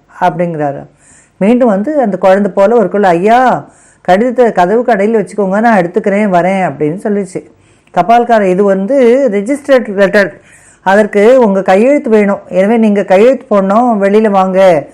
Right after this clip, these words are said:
அப்படின்னு சொல்றாரு. பத்து நிமிடம் ஆச்சாம். பிறகு கதவு திறந்து எரிச்சல், தபால்காருக்கு எரிச்சல் அடைந்தது. ஆனா அந்த கதவு திறந்து பார்த்த உடனே மனசு அப்படியே வாயடிச்சு போயிட்டாராம். கடிதத்தை எடுக்க வந்து ஒரு பெண், கால் இல்லாத ஒரு சிறுமி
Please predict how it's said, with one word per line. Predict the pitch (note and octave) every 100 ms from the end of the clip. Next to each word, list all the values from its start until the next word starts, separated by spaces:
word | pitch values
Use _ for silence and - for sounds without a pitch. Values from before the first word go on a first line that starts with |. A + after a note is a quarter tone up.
| _ _ _ -
அப்படின்னு | G3 E3+ D#3+ G#3+
சொல்றாரு. | A#3 F#3 D#3+ - _ _ _ _
பத்து | - G3 A3
நிமிடம் | G#3 G#3 B3
ஆச்சாம். | A3 - A3 A3 - _ _
பிறகு | A#3+ B3
கதவு | A#3 A3+ B3
திறந்து | A#3+ A3
எரிச்சல், | A3 F3+ G#3 A3+ G#3+
தபால்காருக்கு | G3+ F3+ G#3+ G#3+ F#3+ E3+ B3 A#3
எரிச்சல் | F#3+ F#3 G#3
அடைந்தது. | A3+ G3+ F#3 G3 F3 F3 _ _ _ -
ஆனா | D3+ G#3+
அந்த | A3
கதவு | F#3 D#3+ G#3 A3+
திறந்து | A3 G3 G3+
பார்த்த | F#3 F3 A3 A#3
உடனே | G3 A3+ A#3+
மனசு | F3+ E3+ G3 G3 G#3+
அப்படியே | C#3+ E3+ A#3 D#4 - _ _ _ _ C#3+
வாயடிச்சு | D#3+ G#3+ A3 F#3 A#3+ -
போயிட்டாராம். | G3 F#3+ E3+ D#3 - _ _ _ _ _
கடிதத்தை | - F3 A#3+ A#3+ A#3+ G#3+
எடுக்க | G3 G#3+ A3
வந்து | G3 F3+ F#3 A3+ F3+ E3+ _ _ _ _
ஒரு | F3+ E3+
பெண், | - F3+ G#3+ - _ _ _
கால் | - G#3+ A3+ A#3
இல்லாத | G#3+ G3 F3 F3 C4
ஒரு | A3+
சிறுமி | F3 F#3 F#3+ F#3 F#3